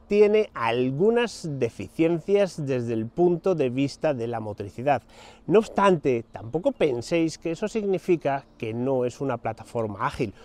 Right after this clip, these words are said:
Una vez que te acostumbras a saber dónde están los límites del tren delantero, conducirla incluso a ritmos elevados es algo bastante agradable. Simplemente quiero que hagáis la decisión de compra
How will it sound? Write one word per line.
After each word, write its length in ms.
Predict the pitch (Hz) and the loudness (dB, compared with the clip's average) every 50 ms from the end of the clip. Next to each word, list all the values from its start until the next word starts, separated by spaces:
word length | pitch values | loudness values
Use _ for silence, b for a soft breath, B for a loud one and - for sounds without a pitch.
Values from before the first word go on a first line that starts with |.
| B B B B B - | B B B B B -4
Una 200 | 233 277 320 285 | -2 0 2 2
vez 200 | 254 226 226 - | 4 2 2 2
que 120 | - 175 | 0 -2
te 100 | 147 - | 0 0
acostumbras 720 | 147 151 156 - - 214 220 202 160 113 95 - - - - | 0 0 0 0 2 2 2 2 0 -2 -4 -6 -10 -12 -10
a 100 | 139 117 | -10 -8
saber 480 | - - - 110 113 131 147 151 151 131 | -8 -8 -8 -6 -2 0 2 2 2 0
dónde 280 | 127 127 120 113 113 | -2 -2 -2 -2 -6
están 520 | 110 - - - 170 170 147 127 110 107 110 | -8 -4 0 2 2 2 2 0 0 -2 -4
los 220 | 117 113 - - | -4 -4 -4 -2
límites 680 | 165 180 214 262 285 247 185 - - - 98 98 98 98 | 0 2 4 4 4 4 2 0 -2 -6 -10 -10 -8 -8
del 220 | 104 104 101 101 | -8 -8 -8 -8
tren 240 | - 101 98 95 95 | -8 -8 -8 -8 -8
delantero, 540 | 98 104 113 127 135 - 139 117 117 123 - B B B B B B | -6 -6 -6 -4 -2 0 0 2 2 0 -2 B B B B B B
conducirla 760 | - 165 160 165 156 165 170 - - 269 254 202 151 113 101 - - 135 | 2 4 4 6 6 4 2 4 4 2 2 2 0 -2 -2 -4 -6 -6
incluso 420 | 139 135 143 165 151 139 - 143 | -4 -2 0 0 0 0 -2 -4
a 60 | 131 | -2
ritmos 400 | - 175 180 160 135 123 120 - | 0 2 2 2 2 -2 0 0
elevados 520 | 185 180 143 131 120 113 117 135 143 - - B B B B B | 0 2 2 2 0 -2 -4 -4 -6 -8 -14 B B B B B
es 180 | 165 - - 156 | -6 -4 -2 0
algo 240 | 156 151 143 160 160 | 0 2 2 2 2
bastante 640 | 147 123 - - - 117 117 110 104 - 117 120 - - | 0 0 -4 -6 -8 -6 -6 -4 -4 -4 -6 -6 -6 -8
agradable. 600 | - 110 104 98 98 98 101 82 82 - - - - b b b b | -8 -8 -8 -8 -8 -8 -10 -10 -12 -16 -20 -20 -20 b b b b
Simplemente 760 | b - - 220 233 185 180 160 151 151 151 147 - 214 254 - - - | b 0 2 2 2 4 2 2 4 2 2 2 0 -2 -4 -4 -4 -2
quiero 340 | - 127 117 131 135 135 - | -2 -2 -2 -2 -6 -8 -8
que 240 | - 117 101 104 - - | -8 -8 -8 -8 -8 -8
hagáis 460 | - 117 117 131 156 165 147 - - | -8 -4 2 4 4 4 4 0 -4
la 160 | 110 98 98 | -10 -10 -10
decisión 420 | 95 92 - - 104 - 127 127 135 | -12 -14 -16 -16 -12 -8 -6 -4 -4
de 80 | 151 | -2
compra 440 | 139 - 175 165 160 147 - 175 170 | 0 2 2 2 2 2 0 0 0